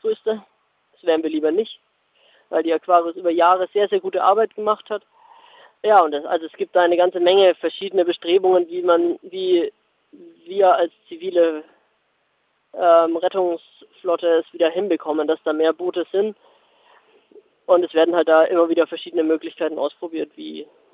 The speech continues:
zu chartern, ähm, oder eben auch ein neues Schiff zu kaufen, wie jetzt die Professor Albrecht Penck von C I, die jetzt, äh, wieder auf See ist. Was, was nicht so ganz offensichtlich ist, aber was auch gerade stattfindet,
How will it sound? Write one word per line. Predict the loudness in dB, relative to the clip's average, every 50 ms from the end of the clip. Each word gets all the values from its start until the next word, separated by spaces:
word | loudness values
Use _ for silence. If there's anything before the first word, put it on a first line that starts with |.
| _ _ -18
zu | -18 -14
chartern, | -6 -2 -2 -2 0 0 -2 -2 -2 -4 -6 -10 -14 _ _ _ _ _ _ _ _ _ _ _
ähm, | -4 -2 2 2 2 2 0 -2 -4 -6 -8 _ _ _ _ _ _ -8
oder | -4 -2 -2
eben | -2 -2 -4 -4 -6 -6 -8 -4 0
auch | 0 0 0 0
ein | -2 -2
neues | 0 0 0 -2 -2
Schiff | -8 -14 -14 -16
zu | -16 -6
kaufen, | -2 0 0 0 -2 -4 -8 -6
wie | -4
jetzt | -4 -4 -4 _ _ _ _ _ _ _ _ _ -20 _ _ _ _
die | -20
Professor | -16 _ -14 -12 -12 -12 -10 -8 -6 -4
Albrecht | -4 -6 -6 -10 -14 -16 _ -8
Penck | -6 -6 -6 -6 -10 -18 _ _ _ _ _ _ _ _ _ _ _ _ _ _
von | -10 -10 -10
C | -10 -10 -8
I, | -6 -4 -4 -4 -4 -6 -10 _ _ _ _ _ _ _ _ _ _ _ _ _ _ _ _
die | -6
jetzt, | -6 -6 -6 _ _ _ _ -20 -20 _ _ _ _ -4
äh, | 0 2 2 2 0
wieder | -2 -4 -2 -2
auf | -4 -4 -6 -10 -8
See | -8 -6
ist. | -4 -4 -6 -6 _ _ _ _ _ -20 -6 -2
Was, | 0 0 0 0
was | -4 -4 -2
nicht | -4 -4 -4
so | -6 -6 -2
ganz | 0 0 0 0 -2
offensichtlich | -4 -4 -4 -6 -8 -10 -12 -12 -10 -6 -6
ist, | -6 -4 -4
aber | -4 -2
was | -4 -6 -4
auch | -2 -2 -2 -2
gerade | -2 -2 -2 -2 -2
stattfindet, | -4 -4 -4 -4 -4 _ -6 -6 -6 -6